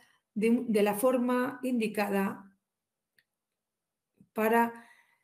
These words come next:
proceder o por procesar mezclando esa, ese dibujo, esa escritura y ese diseño del que comentaba anteriormente. Existen definiciones diversas sobre qué es o no poesía visual, pero nos encontramos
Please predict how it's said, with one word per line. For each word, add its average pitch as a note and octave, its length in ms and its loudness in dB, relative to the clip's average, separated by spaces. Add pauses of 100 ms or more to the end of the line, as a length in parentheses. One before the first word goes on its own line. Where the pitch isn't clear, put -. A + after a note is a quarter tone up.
(280)
proceder G#3+ 640 2
o - 120 -6
por A#3 280 -4
procesar A3 640 -2 (400)
mezclando A3+ 600 2
esa, A3 640 -2
ese A3 240 0
dibujo, A#3 580 2
esa A3 160 -4
escritura G#3+ 720 -2
y G#3 120 2
ese G3+ 180 -4
diseño F#3+ 560 -4 (320)
del E3+ 180 -8
que F3 140 -6
comentaba F3 640 -4
anteriormente. E3 840 -10 (600)
Existen B3 380 0
definiciones A#3+ 640 2
diversas A3+ 380 2
sobre G3 360 -2
qué A#3+ 260 2
es C4+ 180 -8
o G#3 80 -6
no A#3 400 -2 (460)
poesía G3 340 0
visual, F#3+ 640 -2 (1040)
pero C4 180 8
nos A#3+ 140 2
encontramos C4 500 0